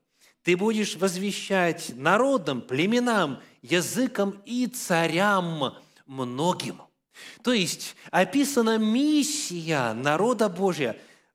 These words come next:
которая распространяется по всей земле. Речь идёт о том, что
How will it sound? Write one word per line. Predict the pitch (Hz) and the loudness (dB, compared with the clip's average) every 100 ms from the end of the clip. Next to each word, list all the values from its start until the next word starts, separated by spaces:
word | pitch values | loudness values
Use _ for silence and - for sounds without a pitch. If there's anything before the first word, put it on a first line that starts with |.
| _ | _
которая | - 185 208 196 185 | 0 2 4 4 4
распространяется | 175 - 160 - 202 208 214 | 0 -2 -2 0 2 2 2
по | 190 - 175 233 254 269 254 | 0 -2 2 4 6 4 2
всей | - - - - 160 208 208 202 | -4 -8 -8 -6 -2 0 0 -4
земле. | 175 139 170 185 180 170 135 - - - - | -8 -6 -6 -4 -4 -4 -8 -14 -20 -20 -4
Речь | 165 226 233 | 0 0 0
идёт | 233 226 | 0 2
о | 226 | 2
том, | 226 262 254 | 4 2 2
что | - - - 196 190 | -4 -2 2 4 4